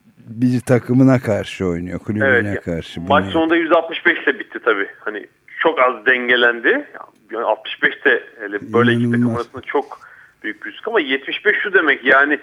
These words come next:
Speaker 2: zaten hani taçları, outları, e, kalecinin vuruşunu falan saysanız,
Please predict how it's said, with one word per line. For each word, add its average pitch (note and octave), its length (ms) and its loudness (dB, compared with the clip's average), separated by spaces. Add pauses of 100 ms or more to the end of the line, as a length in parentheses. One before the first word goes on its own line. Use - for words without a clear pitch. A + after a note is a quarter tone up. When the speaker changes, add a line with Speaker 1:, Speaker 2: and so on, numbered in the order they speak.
(540)
Speaker 2:
zaten D#3+ 500 2 (360)
hani C3+ 220 -6
taçları, D3 560 2
outları, D3 720 2 (280)
e, - 120 -20 (480)
kalecinin D3 480 0
vuruşunu C#3+ 360 -2
falan D#3 340 2
saysanız, D3+ 460 0